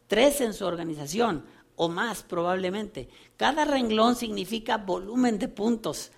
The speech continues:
dinero, ingresos, conocimiento, desarrollo, empoderamiento y todo esto de lo que platicamos, pero ahora practicado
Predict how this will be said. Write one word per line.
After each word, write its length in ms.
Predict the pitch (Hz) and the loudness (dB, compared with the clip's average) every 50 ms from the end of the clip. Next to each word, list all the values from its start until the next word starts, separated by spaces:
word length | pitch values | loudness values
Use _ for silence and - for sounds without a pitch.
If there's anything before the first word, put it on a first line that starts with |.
| _ _ | _ _
dinero, 640 | - 143 170 180 175 180 202 220 226 220 185 143 - - - - - _ | -4 -2 -2 -2 0 0 0 2 2 2 0 -2 -4 -8 -16 -20 -18 _
ingresos, 800 | - 175 180 175 170 170 190 220 226 214 - 208 170 - - - _ _ _ _ _ _ _ _ _ _ _ _ _ _ _ _ | -4 -4 -4 -4 -6 -6 -4 -4 -4 -4 -8 -10 -10 -12 -14 -18 _ _ _ _ _ _ _ _ _ _ _ _ _ _ _ _
conocimiento, 1120 | 208 202 208 202 196 180 185 190 185 185 185 196 208 233 247 247 - 202 170 139 - - - - _ _ | 0 2 2 2 -2 -4 -4 -6 -8 -4 -2 0 0 2 0 2 2 2 0 0 -2 -8 -18 -20 _ _
desarrollo, 960 | 165 180 175 165 - 185 180 185 185 196 214 226 233 226 214 190 156 139 - - - - _ _ _ _ | 2 4 4 4 4 2 2 4 6 8 8 8 8 8 6 4 4 2 0 -8 -18 -20 _ _ _ _
empoderamiento 1120 | 170 180 175 175 185 185 185 185 180 180 180 190 202 220 233 240 240 - - 185 180 - | -2 -2 0 0 0 0 2 4 4 4 4 4 4 4 4 2 2 0 -2 -4 -4 -4
y 120 | - 196 - | -8 -8 0
todo 240 | - 262 254 247 254 | 2 4 4 4 2
esto 200 | 240 - - 214 | 2 2 2 2
de 80 | 202 | 4
lo 120 | 190 180 - | 4 2 0
que 100 | 175 170 | -2 -4
platicamos, 720 | - 180 180 180 - - - 226 247 269 330 381 - - - - - - | -2 -2 -2 -2 -2 0 2 6 8 8 6 6 4 0 -8 -14 -20 2
pero 200 | - 185 196 190 | 6 8 10 10
ahora 320 | 196 196 208 233 269 247 254 | 10 10 10 10 8 8 6
practicado 760 | 220 196 170 - - 185 170 - 202 208 214 247 254 254 | 4 4 4 2 0 0 4 6 6 8 8 6 4 2